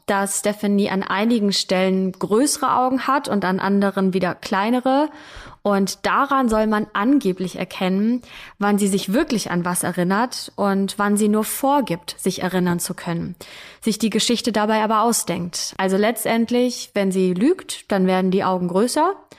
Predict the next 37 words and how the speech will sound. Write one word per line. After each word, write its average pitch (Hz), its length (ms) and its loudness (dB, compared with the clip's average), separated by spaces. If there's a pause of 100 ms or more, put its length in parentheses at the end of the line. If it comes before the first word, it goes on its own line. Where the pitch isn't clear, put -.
(380)
Und 190 280 0
wenn 202 160 2
sie 196 100 2
sich 185 300 0
wirklich 240 420 0
an 254 140 0
was 254 220 0
erinnert, 254 540 0 (420)
dann 233 200 2
schaut 240 240 0
Stephanie 220 380 0
zur 196 200 -2
Seite 269 760 0
und 208 320 0
ihre 196 260 -2
Augen 220 300 2
sind 208 240 -2
normal 185 460 0
groß. - 580 -6 (1160)
Auffällig 254 520 0
ist 220 160 0
auf 196 160 -2
jeden 196 240 0
Fall 185 240 -4
auch, 185 400 0 (120)
dass 180 340 -2
sich 185 220 -4
ihre 185 260 -2
Augen 185 320 2
immer 180 260 2
sehr 196 260 0
schnell 190 400 0
von 180 300 -2
links 208 260 2
nach 175 180 -4
rechts 196 240 -4
bewegen. 170 640 0